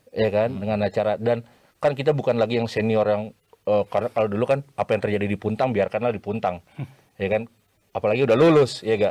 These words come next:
Speaker 2: Iya.
Speaker 3: Iya.
Speaker 1: Kayak Lambas bisa kerja sama Erik kan, suatu, dulu lu nggak pernah kepikiran sebenarnya.
Speaker 2: Nggak ada yang
Speaker 1: Gitu.
Speaker 2: tahu sih.
Speaker 1: Nggak ada yang tahu kan?
Speaker 2: Iya.
Speaker 1: Karena apa? Senior junior kalau zaman dulu. Kalau sekarang nggak. Sekarang, eh,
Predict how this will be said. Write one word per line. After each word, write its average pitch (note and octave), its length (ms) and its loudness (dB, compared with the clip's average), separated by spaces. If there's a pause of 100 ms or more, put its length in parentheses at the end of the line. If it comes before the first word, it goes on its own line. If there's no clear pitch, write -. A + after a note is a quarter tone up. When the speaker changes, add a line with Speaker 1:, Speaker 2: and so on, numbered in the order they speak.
Speaker 2:
Iya. F2+ 240 -20 (160)
Speaker 3:
Iya. A2 200 -16 (120)
Speaker 1:
Kayak G2+ 280 0 (120)
Lambas A2+ 320 0
bisa G#2 160 -4
kerja F#2+ 240 -4
sama F#2 240 -4
Erik F#2 320 -2
kan, F3+ 160 -2 (480)
suatu, A#2 400 -2 (160)
dulu B2 400 0
lu G3+ 80 2
nggak C#3+ 80 4
pernah A2 160 -4
kepikiran B2 400 -2
sebenarnya. F2 400 -8 (960)
Speaker 2:
Nggak F2 160 -4
ada E2+ 80 -4
yang F2 160 -4
Speaker 1:
Gitu. F2 80 -4
Speaker 2:
tahu A#2+ 160 -8
sih. F#2+ 160 -16
Speaker 1:
Nggak G2+ 160 -6
ada F#2+ 80 0
yang G2 80 -4
tahu B2+ 240 4
kan? G2+ 240 2
Speaker 2:
Iya. F2+ 240 -16 (560)
Speaker 1:
Karena G#2+ 240 -2
apa? B2+ 100 0 (380)
Senior G#2+ 400 -2
junior D#3 480 4
kalau G#2 240 0
zaman G2+ 240 0
dulu. F#2+ 160 -4
Kalau A2 160 0
sekarang C#3+ 320 -2
nggak. F#2+ 140 -4 (580)
Sekarang, C3 440 0 (680)
eh, A#2+ 400 4